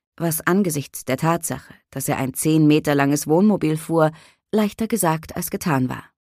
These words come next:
Vielleicht gab es an der Rezeption Kaffee. Dann könnte er das Einkaufen auf den Nachmittag verschieben.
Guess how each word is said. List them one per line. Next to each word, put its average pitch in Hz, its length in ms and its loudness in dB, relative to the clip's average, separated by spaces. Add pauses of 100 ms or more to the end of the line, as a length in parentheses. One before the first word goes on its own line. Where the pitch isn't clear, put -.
(720)
Vielleicht 143 480 -4
gab 139 200 0
es 156 120 -4
an 151 80 4
der 156 120 2
Rezeption 190 540 -4
Kaffee. - 440 -12 (680)
Dann 226 260 2
könnte 254 280 4
er 240 80 -4
das 233 160 -8
Einkaufen 202 540 -2
auf 202 80 -8
den 214 140 0
Nachmittag 160 520 -2
verschieben. - 460 -6